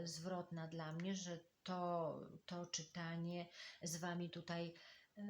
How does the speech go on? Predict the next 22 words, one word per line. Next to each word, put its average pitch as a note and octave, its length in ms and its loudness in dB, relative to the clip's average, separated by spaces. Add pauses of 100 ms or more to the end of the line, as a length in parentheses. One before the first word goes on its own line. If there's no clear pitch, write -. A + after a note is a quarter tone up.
(180)
rezonuje, F#3 800 6
że, E3 280 0
że E3 160 0
jednak, E3+ 540 -2
y, E3+ 240 0
no, E3 520 2
widzicie D#3+ 560 -4
się D3+ 240 0
w - 100 -12
tej, D3+ 360 -4
w - 80 -14
tej D#3+ 280 0
energii. E3+ 640 0 (520)
Także, G#3+ 220 4
kochani, G#3 580 2
idźcie - 280 4
po G3 160 0
swoje, F#3+ 600 2 (300)
działajcie, F3+ 1120 4
bierzcie F#3 600 2
jak F3+ 300 0
najwięcej F3 1120 0